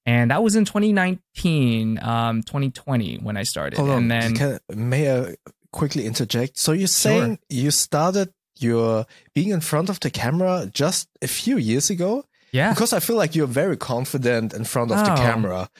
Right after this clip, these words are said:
Speaker 2: You
Speaker 1: thanks,
Speaker 2: have a
Speaker 1: man.
Speaker 2: very, very, um, what's the right word? Um,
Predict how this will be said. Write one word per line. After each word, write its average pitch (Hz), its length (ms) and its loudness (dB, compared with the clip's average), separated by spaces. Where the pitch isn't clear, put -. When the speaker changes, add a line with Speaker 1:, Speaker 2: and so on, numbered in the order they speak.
Speaker 2:
You 123 120 4
Speaker 1:
thanks, 143 40 4
Speaker 2:
have 160 160 2
a 139 100 2
Speaker 1:
man. 120 100 0
Speaker 2:
very, 139 480 2
very, 127 640 -2
um, 110 600 -2
what's - 240 -4
the 104 460 -2
right 107 280 -6
word? 107 360 -6
Um, 98 540 -6